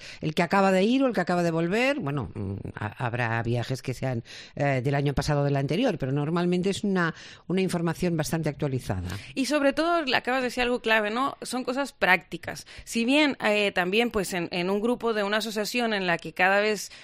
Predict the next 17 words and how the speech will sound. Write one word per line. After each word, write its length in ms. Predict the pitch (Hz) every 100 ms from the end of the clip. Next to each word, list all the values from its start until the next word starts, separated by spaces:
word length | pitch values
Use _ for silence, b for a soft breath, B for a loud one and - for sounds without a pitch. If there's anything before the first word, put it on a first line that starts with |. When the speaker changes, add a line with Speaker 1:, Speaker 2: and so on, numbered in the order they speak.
| B -
Speaker 2:
eh, 720 | 180 175 170 170 175 175 170
pues 160 | - 160
claro, 260 | 220 220 202
como 200 | 190 175
dicen 180 | 180 220
aquí, 260 | 180 254 277
para 200 | 196 165
gustos 360 | 165 175 226
colores, 440 | - 170 226 226 180
¿no? 220 | 214 349 B B B -
Entonces, 640 | 220 240 247 285 294 -
aquí 260 | 220 - 240
también 340 | 277 269 262
hay, 320 | 277 277 269 -
pues, 340 | 247 196 -
blogs 380 | 190 220 220 -
familiares, 800 | 220 185 170 233 233 247 -